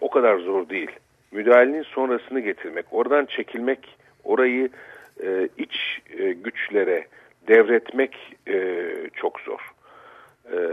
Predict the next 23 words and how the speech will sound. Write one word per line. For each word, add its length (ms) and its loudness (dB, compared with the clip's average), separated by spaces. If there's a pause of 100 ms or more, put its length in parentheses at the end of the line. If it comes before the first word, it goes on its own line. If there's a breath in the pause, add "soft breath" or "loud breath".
(380)
ve 80 6
onun 320 2
insani 640 0
bedeliyle 560 0
şu 200 -6
anda 200 -2
Libyalıların 840 2 (400 loud breath)
verdiği 800 0
insani 640 -4
bedeli 340 -4
karşılaştırdığımızda 880 -4
çok 240 -12
farklı 360 -2
olacağını 340 -2
zannetmiyorum. 640 -4 (180)
Ama 300 2 (840 loud breath)
bu 300 -2 (300)
Libya, 600 2 (220)
e, 60 -8 (1200)
direnişinin, 680 -4 (600 soft breath)
e, 60 -4 (640)
kendi 380 -4
imkanlarıyla, 920 0